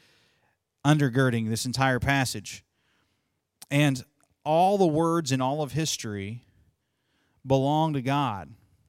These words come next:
Language belongs to God. Everything that has been said and will be said, his word doesn't pass away. The A to the Z is his.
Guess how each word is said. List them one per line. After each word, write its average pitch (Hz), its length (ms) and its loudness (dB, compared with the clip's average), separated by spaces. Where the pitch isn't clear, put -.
Language 131 840 -4
belongs 127 480 -4
to 123 100 -10
God. 113 440 -6
Everything 170 560 -2
that 143 180 -4
has 135 360 -2
been 127 160 0
said 160 340 0
and 139 120 -2
will 131 120 -2
be 123 120 -2
said, 151 300 -2
his 131 200 -2
word 160 440 0
doesn't 143 300 -2
pass 143 340 -4
away. 135 400 0
The 135 200 -6
A 170 200 2
to 180 100 -2
the 143 100 -2
Z 139 260 0
is 123 140 -2
his. 120 540 -4